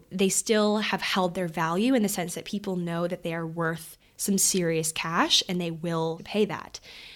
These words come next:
In this episode, I've focused largely on the advertising marketing success of diamonds and how they rose to popularity, genuinely because I was curious about them and wanted to know why,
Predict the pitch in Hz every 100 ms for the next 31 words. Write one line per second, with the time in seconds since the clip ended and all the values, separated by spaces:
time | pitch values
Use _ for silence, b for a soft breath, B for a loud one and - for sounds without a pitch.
0 | B B - 240 311 269 226 202 196 185
1 | - 185 - 175 180 170 - 180 196 208
2 | 208 196 - 170 170 165 - - 160 -
3 | 196 202 202 180 170 165 208 247 233 226
4 | 214 220 - 220 202 196 - - B B
5 | B B 214 208 202 170 175 175 175 175
6 | - 165 160 165 - 175 180 165 165 160
7 | - - 160 147 180 233 269 247 240 226
8 | 226 220 B B - 202 196 190 180 175
9 | 175 170 175 175 165 160 - 175 180 190
10 | 208 214 - 254 269 294 175 165 165 160
11 | 165 165 - 160 175 180 156 156 156 160